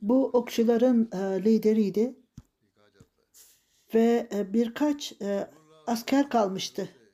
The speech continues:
Onlar da yerlerinden hiç kıpırdamıyorlardı. Belki de onlar on kadar kişiydiler. Aşağıya inenlere "Biz hiçbir zaman talimatlarına,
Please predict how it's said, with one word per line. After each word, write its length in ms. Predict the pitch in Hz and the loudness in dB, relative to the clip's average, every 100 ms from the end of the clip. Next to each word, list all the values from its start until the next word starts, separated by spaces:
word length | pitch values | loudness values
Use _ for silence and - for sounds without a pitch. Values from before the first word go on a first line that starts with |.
| _ _ _ _ _ _ - _ _ _ - | _ _ _ _ _ _ -20 _ _ _ -2
Onlar 400 | 208 220 262 233 | 2 4 4 2
da 100 | 247 | 2
yerlerinden 840 | 226 220 220 220 220 220 233 254 | 2 2 4 2 2 2 0 -2
hiç 300 | - 311 - | -2 -4 -4
kıpırdamıyorlardı. 920 | 226 226 220 240 208 190 180 180 180 | -2 0 2 0 0 0 -2 -4 -4
Belki 280 | 247 247 226 | -2 -2 -2
de 60 | 247 | 0
onlar 360 | 208 214 226 226 | 0 2 0 -2
on 200 | 240 254 | -2 0
kadar 400 | 233 196 196 185 | 0 -2 -2 -4
kişiydiler. 720 | - - 196 170 170 180 - _ _ - _ _ - | -6 -10 -8 -6 -6 -8 -14 _ _ -20 _ _ -2
Aşağıya 480 | 226 233 247 269 277 | -2 2 2 4 2
inenlere 720 | 226 208 202 208 202 240 277 - _ _ _ 262 _ _ _ 190 | 2 0 0 0 0 -2 -4 -12 _ _ _ _ _ _ _ -2
"Biz 380 | 247 262 - - - | 0 0 -4 -18 0
hiçbir 340 | 285 294 285 262 | 2 2 0 2
zaman 460 | 247 233 247 269 | 2 4 4 2
talimatlarına, 1200 | 226 226 226 226 226 - - 220 208 208 214 220 | 2 4 4 4 2 -2 -4 0 2 0 2 0